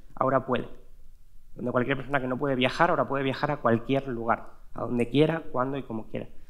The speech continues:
Donde la creatividad se ve amplificada por mil porque tenemos todas las herramientas a nuestro alcance. Donde podemos hacer cualquier cosa. Y lo potente de esto no es solamente su concepto como dispositivo en el cual podemos meternos para viajar,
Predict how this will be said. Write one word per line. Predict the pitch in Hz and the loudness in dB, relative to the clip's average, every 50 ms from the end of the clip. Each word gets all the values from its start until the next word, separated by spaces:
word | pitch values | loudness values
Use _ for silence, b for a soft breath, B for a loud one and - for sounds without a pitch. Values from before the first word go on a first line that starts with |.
| b b | b b
Donde | - 131 131 127 | 0 6 10 10
la | 123 123 - | 10 10 10
creatividad | 135 127 127 120 - 123 120 120 131 147 | 10 8 8 8 6 4 6 6 6 6
se | - - 147 | 4 2 -2
ve | 135 131 | 0 0
amplificada | 127 131 110 - - - - 123 - - 131 135 147 165 - - - - - - - - - - - | 0 0 0 -2 -2 -2 -2 4 10 12 12 12 12 10 6 2 -4 -10 -12 -12 -12 -12 -12 -8 -4
por | - 127 123 120 | -2 0 2 4
mil | 127 139 160 185 214 - | 4 4 4 4 4 2
porque | 151 - 123 | 0 0 0
tenemos | 117 120 127 139 135 - - - - | 0 0 0 0 0 -2 -6 -8 -4
todas | - 139 143 143 135 | 0 2 4 4 4
las | 135 120 - | 4 2 0
herramientas | 131 120 120 113 120 127 123 - 123 - | 0 0 0 0 0 0 0 -2 -4 -4
a | 123 | -4
nuestro | 110 110 - - 113 | -6 -6 -8 -6 -6
alcance. | 107 104 - 113 107 104 104 - - - - - - - - - - - - - - | -6 0 4 4 2 2 2 -6 -8 -10 -10 -12 -14 -14 -14 -14 -14 -14 -12 -8 -4
Donde | - 127 123 120 | 0 0 0 2
podemos | 123 131 135 147 143 | 2 2 0 0 0
hacer | 156 139 - 156 165 - - - - - - - - - | 0 0 2 2 0 0 -2 -10 -14 -16 -18 -16 -14 -4
cualquier | - 127 123 120 117 117 - 135 131 123 127 | 2 6 8 8 8 8 6 6 6 4 2
cosa. | - 120 110 - - - - - - - - - - - - - - - | -2 -6 -6 -6 -10 -12 -12 -14 -12 -10 -10 -10 -10 -12 -14 -14 -10 -4
Y | - 139 | 0 2
lo | 131 127 | 2 2
potente | - - - 151 165 170 185 | 2 2 2 2 2 4 4
de | 180 170 | 4 4
esto | 185 185 - - 165 160 - - - - - - - - | 2 0 -2 -6 -6 -6 -6 -6 -8 -10 -10 -12 -10 -6
no | - 127 143 | -2 -2 0
es | 147 | 0
solamente | - - 165 147 135 135 135 131 113 127 123 120 120 - - - - - - - - - - - - | 0 2 4 4 4 4 4 2 2 2 2 2 0 -4 -12 -14 -14 -14 -12 -12 -14 -14 -14 -14 -10
su | - - 131 | -8 -6 -2
concepto | 131 123 120 143 131 127 147 139 | -2 0 0 -2 -2 -4 -2 0
como | 131 120 120 | 0 0 0
dispositivo | 117 113 - - 131 123 - 120 113 - 135 135 123 120 | 0 -2 -4 -4 -6 -6 -6 -6 -6 -2 -2 -2 0 0
en | 117 117 | 0 0
el | 113 | 0
cual | - 123 123 117 | 0 0 0 0
podemos | 120 120 117 120 110 107 | 0 -2 -2 -2 -4 -4
meternos | 110 110 - 120 120 120 117 - | -6 -2 0 -2 -2 -2 -4 -8
para | - - 107 104 | -10 -10 -8 -8
viajar, | 107 107 104 - - 117 113 - | -8 -8 -4 0 0 0 0 -2